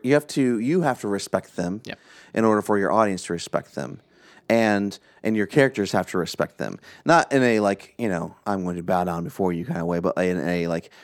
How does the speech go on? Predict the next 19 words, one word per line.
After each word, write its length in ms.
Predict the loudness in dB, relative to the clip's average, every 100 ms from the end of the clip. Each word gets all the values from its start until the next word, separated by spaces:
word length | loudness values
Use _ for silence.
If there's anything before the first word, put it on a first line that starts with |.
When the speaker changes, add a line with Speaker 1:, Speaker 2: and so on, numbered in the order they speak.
| -4
Speaker 1:
"You 160 | 0 2
are 60 | 0
a 100 | -4
formidable 760 | -2 0 2 2 2 2 0 -6
opponent. 540 | -8 -6 -6 -8 -14 _ _ _
I 100 | -4
can't 300 | -2 -2 -4
just 260 | -4 -8 -2
laugh 360 | 0 0 -4 -6
you 160 | -4
off." 340 | -4 -6 -10 -4
Speaker 2:
Right. 320 | -4 -4 -4
You 100 | 0
gotta 200 | 2 2
give 120 | 0
me 100 | 0
a 60 | 0
reason 520 | -2 -2 -2 -4 -6
to 680 | -4 -2 0 -2 -2 -4